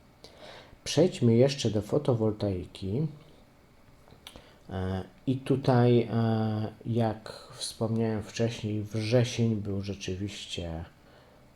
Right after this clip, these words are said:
e, rekordowy w ostatnich latach.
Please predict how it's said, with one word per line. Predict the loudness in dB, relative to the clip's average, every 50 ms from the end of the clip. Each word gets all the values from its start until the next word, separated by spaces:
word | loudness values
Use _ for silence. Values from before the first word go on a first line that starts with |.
| _ -12 -10
e, | -8 -6 -6 -6 -6 -6 -6 -6 -8 -8 -6 -6 -6 -6 -8 -8 -8 -8 -8 -8 -8 -8 -6 -6 -4 -2
rekordowy | -2 -2 -2 -4 -4 -4 -2 -2 0 -2 -2 -2 -4 -4 -4 -4 -6 -6 -6 -6 -6 -6
w | -6
ostatnich | -8 -6 -6 -6 -6 -6 -6 -10 -12 -12 -10 -10
latach. | -10 -10 -10 -8 -6 -4 -2 -2 -2 -4 -6